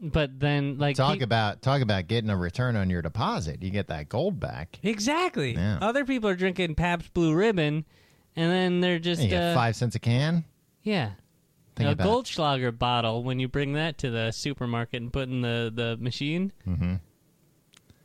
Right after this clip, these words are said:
Speaker 2: ten cents.
Speaker 1: <laughs> But you take that gold, you sift it out of your poop, put that in the machine. It's like, uh, you hit the jackpot.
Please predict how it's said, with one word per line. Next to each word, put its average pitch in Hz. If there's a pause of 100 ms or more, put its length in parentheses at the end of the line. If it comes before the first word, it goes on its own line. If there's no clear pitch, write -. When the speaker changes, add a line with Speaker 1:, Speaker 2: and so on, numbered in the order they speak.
Speaker 2:
ten 190
cents. - (600)
Speaker 1:
<laughs> 135 (640)
But 127
you 120
take 143
that 107
gold, 175
you 110
sift -
it 120
out 120
of 104
your 95
poop, -
put 110
that 202
in 110
the 101
machine. 98
It's 107
like, 110
uh, 104
you 107
hit 120
the 113
jackpot. 98